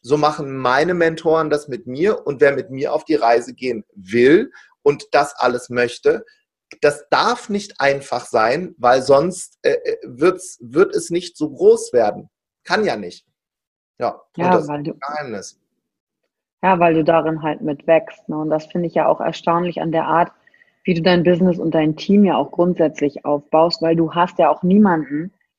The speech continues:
Speaker 2: an den du dich orientieren kannst. Das ist ja ein, es ist ja nicht so, „Ach, ich mache jetzt mal ein Franchise auf und da kriege ich ein fertiges Konzept und das muss ich machen.“ Klar musst du noch lernen, wie Führung ist und wie Menschen funktionieren, aber du weißt, dass fu-, da-, das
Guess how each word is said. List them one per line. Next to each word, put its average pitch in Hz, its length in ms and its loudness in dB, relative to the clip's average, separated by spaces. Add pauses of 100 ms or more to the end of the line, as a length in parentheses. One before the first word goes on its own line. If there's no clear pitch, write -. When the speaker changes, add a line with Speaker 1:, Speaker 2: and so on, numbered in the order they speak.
Speaker 2:
an 175 160 2
den 180 140 4
du 170 80 2
dich 160 200 -2
orientieren 156 560 -2
kannst. - 340 -14 (380)
Das 185 160 2
ist 214 160 -2
ja 185 160 4
ein, 185 260 0
es 180 140 0
ist - 160 -2
ja 214 120 6
nicht 196 220 0
so, 185 320 4 (320)
„Ach, 175 220 0 (240)
ich - 160 -4
mache 175 260 2
jetzt 208 200 0
mal 175 180 2
ein 160 100 -2
Franchise 185 680 -2
auf 170 260 -2
und 185 60 -10
da 165 80 -2
kriege 180 220 -4
ich 180 100 -10
ein 160 60 -10
fertiges 170 500 -2
Konzept 175 540 -2
und 170 80 -2
das 156 160 0
muss 170 160 -2
ich 160 80 -4
machen.“ 175 260 -2
Klar 170 280 2
musst 180 240 -2
du 165 40 -6
noch 151 140 -4
lernen, 165 220 2
wie 156 80 -12
Führung 226 400 2
ist 202 240 0
und 151 120 -12
wie 147 60 -2
Menschen 202 380 -2
funktionieren, 254 580 0 (460)
aber 185 160 4
du 180 180 4
weißt, 175 300 2
dass 175 120 -6
fu-, - 220 -12
da-, - 240 -4
das 156 240 -2